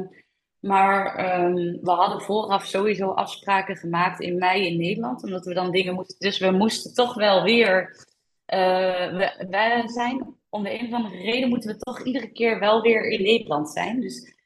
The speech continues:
in het begin dacht ik ook echt, wij gaan nooit meer in Nederland wonen. Maar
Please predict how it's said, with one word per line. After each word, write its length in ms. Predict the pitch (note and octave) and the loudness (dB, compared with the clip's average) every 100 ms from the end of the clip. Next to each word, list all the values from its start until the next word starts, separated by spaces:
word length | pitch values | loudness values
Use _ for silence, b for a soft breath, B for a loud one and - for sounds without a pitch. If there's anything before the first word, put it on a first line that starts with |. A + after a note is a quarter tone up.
| - | -8
in 80 | G3+ | -4
het 80 | |
begin 220 | G3 G#3 G#3 | -2 -4 -2
dacht 260 | G#3+ - | -4 -6
ik 120 | - | -10
ook 120 | G3+ - | -8 -4
echt, 240 | - - | -4 0
wij 140 | G3 | -2
gaan 200 | G3 G3 | 2 2
nooit 200 | F#3+ G#3+ | 2 0
meer 100 | G#3 | 0
in 80 | F#3+ | 0
Nederland 320 | G3 G3+ F3 | 2 4 2
wonen. 280 | D#3 D#3 E3+ | 0 -2 -2
Maar 140 | E3+ | -4